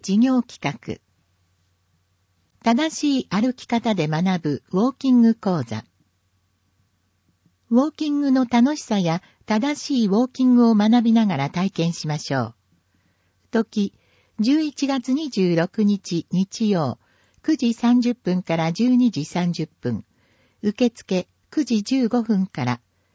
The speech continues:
雨天中止、小雨決行。ところ、上尾運動公園陸上競技場。講師、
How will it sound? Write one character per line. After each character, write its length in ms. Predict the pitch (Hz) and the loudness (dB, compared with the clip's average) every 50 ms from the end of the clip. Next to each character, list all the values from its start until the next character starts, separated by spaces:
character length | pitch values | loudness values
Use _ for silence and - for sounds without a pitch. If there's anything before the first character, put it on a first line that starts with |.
| _ _ _ - | _ _ _ -4
雨 120 | 262 302 | -2 -2
天 340 | - - 277 240 185 143 123 | 0 0 0 2 2 0 -2
中 240 | - - - 180 175 | -6 -4 -4 -2 -2
止、 360 | 170 - - - 143 135 - _ _ _ - | -4 -6 -8 -6 -6 -8 -8 _ _ _ -6
小 140 | - 196 190 | -6 -4 -2
雨 340 | - 262 247 233 220 214 | 0 2 2 2 2 2
決 240 | - - - 139 - _ _ - | -2 -4 -6 -6 -6 _ _ -6
行。 320 | - 131 127 123 107 92 - _ _ _ _ _ _ _ _ _ _ _ _ _ _ _ _ _ _ _ | -4 -2 -2 -2 -2 -6 -10 _ _ _ _ _ _ _ _ _ _ _ _ _ _ _ _ _ _ _
と 140 | - 226 220 | -4 -4 -2
こ 140 | - 220 220 | 0 0 0
ろ、 180 | 214 208 - _ _ _ _ _ _ _ _ _ _ | 0 0 -2 _ _ _ _ _ _ _ _ _ _
上 300 | - 214 220 277 311 302 | -2 0 2 2 2 0
尾 100 | 294 277 | 0 0
運 220 | 262 262 269 277 262 | 0 0 0 0 2
動 200 | 269 262 262 247 | 2 2 2 2
公 300 | - 247 233 220 185 165 | 0 0 2 2 2 0
園 240 | 147 147 147 147 143 | 0 -2 -4 -4 -2
陸 280 | 175 185 - - 285 | -4 -2 -2 -2 -2
上 240 | 233 262 247 233 226 | 0 2 2 0 0
競 260 | - - - 185 185 | -2 -2 0 0 0
技 180 | 175 165 156 151 | 0 -2 -2 -4
場。 380 | - - 131 127 123 113 - - _ _ _ _ _ _ _ _ _ _ _ _ _ _ _ _ _ _ _ | -4 -2 -2 -2 -2 -2 -4 -8 _ _ _ _ _ _ _ _ _ _ _ _ _ _ _ _ _ _ _
講 220 | - 294 285 254 | 0 0 2 2
師、 320 | 214 - - - 135 - | 0 -2 -4 -8 -8 -8